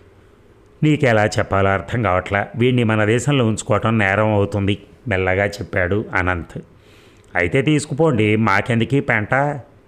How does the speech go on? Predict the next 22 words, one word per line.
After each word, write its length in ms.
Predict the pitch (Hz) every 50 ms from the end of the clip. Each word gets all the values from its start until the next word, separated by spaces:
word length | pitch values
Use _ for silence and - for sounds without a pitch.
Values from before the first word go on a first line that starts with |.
| - -
రోషంగా 580 | 101 98 95 101 110 - - 120 110 101 101 98
అన్నాడు 440 | 95 90 90 95 92 98 98 110 120
రాముడు. 520 | 104 92 85 85 85 87 87 85 85 90 - - - - - - - - - - - - - - - - - - 185
"నువ్వు 200 | 190 180 165 160
ఉండు 160 | 151 147 156
మామ, 500 | 147 151 147 131 123 117 110 107 104 98 - - - - -
ఆళ్ళకి 380 | 107 110 120 120 127 123 - 107
అక్కర 260 | - - - 135 120
లేకపోతే 460 | 123 117 107 - - 117 117 123 131
పొమ్మనండి. 720 | 113 - 120 113 113 117 123 117 113 107 104 98 101 98 - - - - - -
తమరికి 380 | 107 107 104 107 107 - - -
కష్టంగా 500 | 117 107 - - 139 135 135 135 135 139
ఉంటే 380 | 135 131 113 - 139 139 135
తమరు 340 | - - 123 117 113 117 107
వెళ్ళిపోండి. 540 | 110 110 113 113 - 139 139 123 104 113 107 - - - - - - -
అంతేగాని 560 | 98 98 101 - - 123 113 117 123 127 139 139
ఈ 180 | 139 135 135
నిన్ను 260 | 117 120 113 113 113
అడి 160 | 104 98 104 107
రోడ్డు 260 | 104 110 107 101 113
మీద 200 | 113 123 123 139
వదిలేయను. 640 | 143 143 135 120 127 135 139 139 139 139 123 95